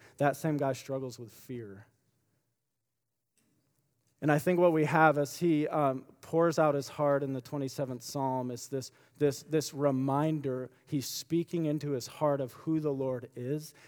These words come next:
and then the outcomes of what happened when that reminder is camped deeply in the bedrock of our heart. And so I ask, uh, "What are you afraid of?" as we start today? 'Cause my prayer is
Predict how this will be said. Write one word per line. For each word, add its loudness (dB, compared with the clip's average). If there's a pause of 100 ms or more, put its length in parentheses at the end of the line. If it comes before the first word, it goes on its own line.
(120)
and 0
then 2
the 0
outcomes -2
of -10
what 0
happened -8
when -8
that -6
reminder -8
is -14
camped -14 (180)
deeply -10 (560)
in -6
the -8
bedrock -12
of -18
our -16
heart. -20 (1200)
And -2
so 2
I 8
ask, 4
uh, 4
"What 2
are 2
you 4
afraid 0
of?" -10 (220)
as -8
we -8
start -10
today? -12 (1160)
'Cause 0
my 4
prayer 6
is 0